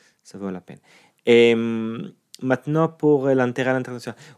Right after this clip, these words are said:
Oui, je peux rien évoquer parce qu'il y a rien qui est concret, mais il y avait beaucoup d'intérêt. Là, nous avons eu la, nous avons eu la mal-, la, la, la, la, la ch-, la mauvaise chance de produire une nouvelle pièce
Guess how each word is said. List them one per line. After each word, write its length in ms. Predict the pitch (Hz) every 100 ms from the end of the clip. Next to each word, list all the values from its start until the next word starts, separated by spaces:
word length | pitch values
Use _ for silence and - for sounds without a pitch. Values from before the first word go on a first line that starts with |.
| -
Oui, 80 | 170
je 80 |
peux 120 | 147 160
rien 260 | 156 175
évoquer 320 | 185 165 190
parce 160 | 175 160
qu'il 120 | 147
y 60 | 131
a 80 | 127
rien 280 | 120 147
qui 160 | 147 135
est 40 |
concret, 500 | - 120 - 160 175 _
mais 240 | 123 135 143
il 60 |
y 80 | 143
avait 140 | 147
beaucoup 240 | 170 - 156
d'intérêt. 500 | 143 135 110 113 -
Là, 220 | 120 147
nous 160 | 180 151
avons 200 | 143 147
eu 160 | 151 165
la, 280 | 139 120 - _ _ _ _ _ _ -
nous 100 | 135
avons 200 | 127 131
eu 80 | -
la 160 | 139 120
mal-, 380 | 117 139 143 135 - _ _ -
la, 140 | 127
la, 260 | 127 127 -
la, 320 | 123 123 - _ - -
la, 140 | 135 131
la 500 | 131 131 - 120 120
ch-, 260 | - -
la 100 | -
mauvaise 340 | 127 135 170 143
chance 460 | - 143 143 - - _ _ _
de 640 | 110 104 117 113 113 110 104
produire 460 | - 113 113 135 127
une 80 | 123
nouvelle 320 | 110 123 123
pièce 340 | - 123 -